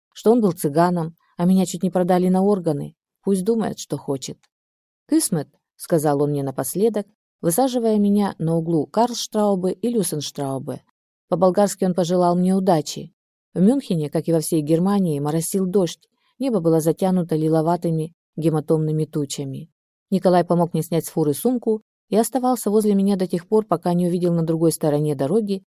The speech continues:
черную машину, из которой вышла высокая худенькая женщина в черном плаще. На голове ее был красный берет, и такого же цвета шарф окутывал шею. "Это моя подруга. Спасибо тебе, Николай". Я пожала ему руку.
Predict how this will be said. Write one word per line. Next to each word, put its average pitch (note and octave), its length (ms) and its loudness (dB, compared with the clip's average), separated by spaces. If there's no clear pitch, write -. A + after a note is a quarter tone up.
черную A3 360 2
машину, F#3 580 0
из D#3+ 120 -10
которой D#3+ 340 0
вышла D3+ 260 -2
высокая F#3+ 420 -2
худенькая F#3+ 540 -2
женщина F3 460 -2
в C3 60 -12
черном C#3 360 -4
плаще. C#3 500 -6
На F3 100 0
голове F3 380 4
ее B3 140 2
был F#3+ 140 0
красный A3 400 0
берет, F3 460 0
и E3 200 2
такого D#3+ 420 2
же C#3+ 120 -2
цвета C#3+ 380 -2
шарф A3+ 400 -4
окутывал G3+ 480 -2
шею. D#3+ 520 -2
"Это A#3+ 160 0
моя A#3+ 220 4
подруга. A#3 520 0
Спасибо A#3+ 440 0
тебе, D3 200 -4
Николай". C#3+ 540 -4
Я F3+ 160 -2
пожала F3 360 -2
ему F3 260 0
руку. D3 420 -6